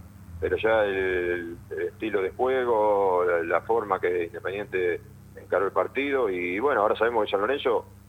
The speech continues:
tiene un poquito más de plantel, River, Racing, son equipos que ya están más formados de ese año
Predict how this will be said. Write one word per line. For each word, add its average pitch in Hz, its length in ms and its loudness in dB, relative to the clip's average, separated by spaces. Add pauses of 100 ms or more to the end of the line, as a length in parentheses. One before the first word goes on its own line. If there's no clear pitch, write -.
(180)
tiene 104 180 -6
un 98 60 -12
poquito 101 300 0
más 98 80 2
de 95 60 0
plantel, 104 340 0
River, 101 400 0
Racing, 98 380 0 (240)
son 98 180 -2
equipos 101 340 -2
que 90 60 2
ya 101 80 4
están 101 180 2
más 104 120 0
formados 101 340 2
de 95 60 2
ese - 180 2
año 123 260 2